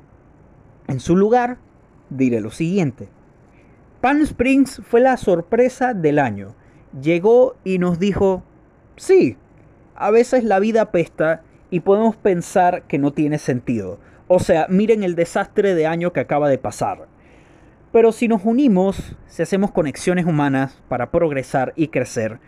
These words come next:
la vida no será como un bucle de tiempo. Se sentirá más como, bueno,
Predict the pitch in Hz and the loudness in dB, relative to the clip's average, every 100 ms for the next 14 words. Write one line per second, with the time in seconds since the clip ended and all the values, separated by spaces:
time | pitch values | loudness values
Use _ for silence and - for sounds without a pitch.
0 | _ _ - - 170 185 214 220 208 202 | _ _ -20 -8 0 0 2 0 -2 -4
1 | 202 185 - 175 165 165 185 185 170 151 | -4 -4 -2 0 0 2 0 2 0 0
2 | 208 170 107 90 - _ _ _ 160 156 | -2 -2 -4 -16 -20 _ _ _ -4 -4
3 | 147 147 151 160 - 147 131 120 - _ | -2 -2 -2 -2 -2 0 -2 -4 -8 _
4 | _ _ _ _ - _ 123 165 139 | _ _ _ _ -20 _ -2 0 0